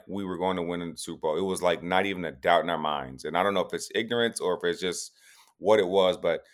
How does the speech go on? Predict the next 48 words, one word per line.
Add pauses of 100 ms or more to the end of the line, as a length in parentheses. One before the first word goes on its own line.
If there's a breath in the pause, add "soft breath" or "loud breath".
(400 soft breath)
we
just
looked
around
at,
like,
our
personnel,
our
coaching
staff, (100)
the
depth
we
had,
and
we
knew,
like,
"Okay,
if
we
stay
healthy, (1080)
we're
gonna,
we're
gonna
go
to
the
Super
Bowl.
We're
gonna
win
a
Super
Bowl."
And
we, (420)
we
just, (1600)
it
was
almost
a, (320)
a,